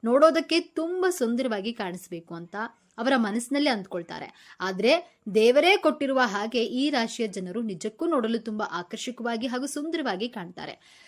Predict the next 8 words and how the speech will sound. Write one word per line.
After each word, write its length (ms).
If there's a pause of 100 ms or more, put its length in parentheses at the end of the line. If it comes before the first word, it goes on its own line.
(140)
ತುಲಾ 260
ರಾಶಿಯವರು 800 (360)
ನೂರಕ್ಕೆ 420
ತೊಂಬತ್ತು 460
ಭಾಗ 220
ಇಂತಹ 360
ಗುಣಗಳನ್ನ 480
ಹೊಂದಿರ್ತಾರೆ. 720